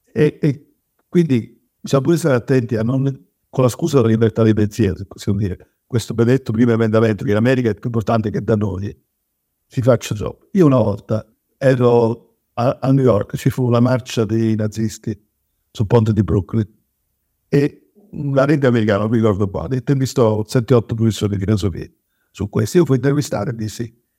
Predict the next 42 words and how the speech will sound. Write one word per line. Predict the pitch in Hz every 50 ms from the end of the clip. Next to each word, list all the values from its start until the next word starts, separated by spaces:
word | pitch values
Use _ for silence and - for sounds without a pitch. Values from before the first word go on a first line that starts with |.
| _ _
che | - 135
per | 113 151 151
quello | 147 170 165 151
che | 131 127
mi | 123 123 117
riguardava | 117 113 120 113 104 98 110 104 90 - 87 101 - _ _ _ _ _ _
ero | - 156 139 135 127 123 123 123 - _
pienamente | - 143 131 131 120 120 113 110 - 107
d'accordo, | 104 98 - - - - - - - - - _ _ _ _ _ _ _ _ _ _ _ _
ma | - 131 123
per | 196 190 185
confortare | - 180 165 - 165 - - 180 170 165
la | 143 123 113
tesi | 156 123 104 - 135
metafisica, | 113 107 107 - 110 101 120 120 113 107 98 107 110 101 107 110 107 107 - _ _ _ _ _ _ _ _ _ _ _
che | - 127
non | 120 123 120
puoi | 104 - 127
dirlo | 117 120 110 107 107
sempre, | 98 - - - - _ _ - - - - _ _ _ _ _ _ _ _
se | _ - - 175
avessero | 185 196 185 - - 139 120
fatto | - 147 131 - - -
la | 110 107
stessa | - - 143 123 - 123 107
cosa | 107 120 120 117 117 110 - 113 107 107 - - _ _ _
al | _ 120
centro | - - 131 131 113 127 113
di | 107 110
Berlino | 107 117 110 110 107 104 95 92 95
o | 101
del | 107 117 107
ghetto | 117 120 113 110 - 117
di | 131 139
Roma, | 131 117 101 - - _ _ _ _ _
io | - 135
non | 127 127
avrei | 120 117 117 113
detto | 110 104 98 98 - -
la | - -
stessa | - 107 104 - - 117
cosa, | 101 - - -